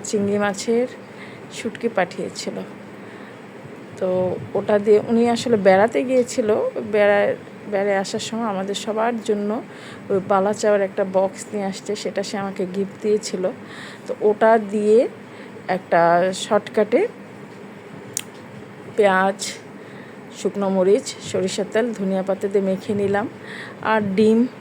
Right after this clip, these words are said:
আর মুরগির টিকিয়া ছিল, তাড়াতাড়ির জন্য দেরি, যে, ওই যে বললাম, ঘুম থেকে উঠতে দেরি হয়ে গেছে, এর জন্য তাড়াতাড়ি যেভাবে হোক টিকিয়া, চিকেন টিকিয়া, ডিম আর বালা চাউয়ের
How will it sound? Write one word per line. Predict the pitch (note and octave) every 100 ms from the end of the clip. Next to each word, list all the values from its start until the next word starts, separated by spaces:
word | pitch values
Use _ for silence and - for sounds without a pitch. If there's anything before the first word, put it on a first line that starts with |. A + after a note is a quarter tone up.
| - - -
আর | F#3+ F#3 F#3
মুরগির | F#3 F#3 F#3+ G3+
টিকিয়া | G#3 G3 A3 G#3+
ছিল, | - A#3+ A3 F#4 - - - - - - - - - - - -
তাড়াতাড়ির | F#3 G3+ G#3 G#3+ G3
জন্য | G#3+ G#3 G#3 G#3+ G#3+
দেরি, | G3 G3 A3+
যে, | G#3 G#3
ওই |
যে | A3+
বললাম, | A#3 A3 A3 B3+ D#4+
ঘুম | B3+ G#3+
থেকে | G#3 A3+
উঠতে | A3 - G3+
দেরি | G3 G3 A3+
হয়ে | A3+ F#3+
গেছে, | G3 F#3+ - - -
এর | -
জন্য | F#3+ G3 G3
তাড়াতাড়ি | G3 F#3+ G3 G3+ G#3 G3+
যেভাবে | G3 G3+ F#3+ G3+
হোক | G3+ C4+ F#4+ - - - - - - - -
টিকিয়া, | F#3+ A3 G#3+ A3 C#4
চিকেন | - G#3 G#3
টিকিয়া, | G#3+ G#3+ G3+ A#3 A#3+ F#4 B3+ F#3+
ডিম | G3+ B3 B4 - - - -
আর | F#3 F#3 F#3+ A#3
বালা | A3 F3+ F3+
চাউয়ের | - F#3+ A3